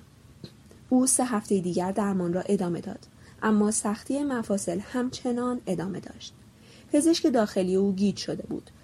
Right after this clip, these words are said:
او را به متخصص روماتولوژی فرستاد. روماتولوژیست هم مطمئن نبود که چه خبر است. بنابراین او دوباره به متخصص داخلی خود بازگشت. کارول گفت من به دستیار پزشک گفتم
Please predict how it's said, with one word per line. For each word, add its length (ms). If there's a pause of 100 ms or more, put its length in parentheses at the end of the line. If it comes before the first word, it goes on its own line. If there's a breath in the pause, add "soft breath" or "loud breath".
(200 loud breath)
او 140
را 120
به 100
متخصص 680
روماتولوژی 800
فرستاد. 560 (600 loud breath)
روماتولوژیست 920
هم 200
مطمئن 500
نبود 240
که 140
چه 140
خبر 360
است. 360 (260)
بنابراین 680 (280 loud breath)
او 160
دوباره 400
به 100
متخصص 680
داخلی 560
خود 340
بازگشت. 540 (2250 loud breath)
کارول 360
گفت 320
من 200
به 100
دستیار 500
پزشک 540
گفتم 440